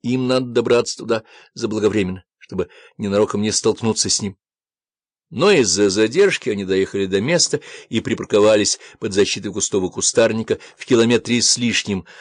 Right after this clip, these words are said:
от карьера и усадьбы с опозданием в три часа.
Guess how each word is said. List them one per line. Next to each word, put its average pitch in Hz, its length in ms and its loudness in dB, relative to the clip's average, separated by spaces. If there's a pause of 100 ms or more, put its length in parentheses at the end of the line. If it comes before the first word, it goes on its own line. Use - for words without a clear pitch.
от 101 240 -2
карьера 107 540 4
и 101 100 0
усадьбы 98 580 0 (160)
с - 140 -2
опозданием 101 540 0
в - 60 -14
три 101 180 -8
часа. - 340 -4